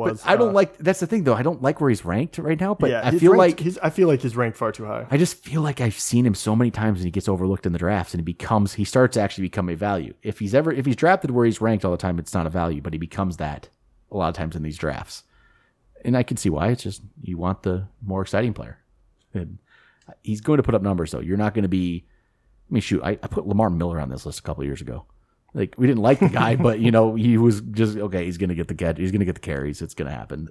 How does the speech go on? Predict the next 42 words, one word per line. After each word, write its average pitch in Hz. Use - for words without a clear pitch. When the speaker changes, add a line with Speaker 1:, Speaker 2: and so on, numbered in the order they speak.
Speaker 2:
So -
you 113
don't 135
always 113
have 107
to 90
love 90
the 87
guy, 85
but 98
I 226
think 285
Edelman's 190
fine. 90
He's 117
just 117
not, 104
yeah. 92
I'll 123
love 160
him 156
as 147
a 151
three. 117
I 101
always 107
say 98
that, 82
that 90
kind 110
of 80
thing, -
but -
I 98
love 92
him 107
as 110
a 117
three. 87
As 113
a 113
two, 165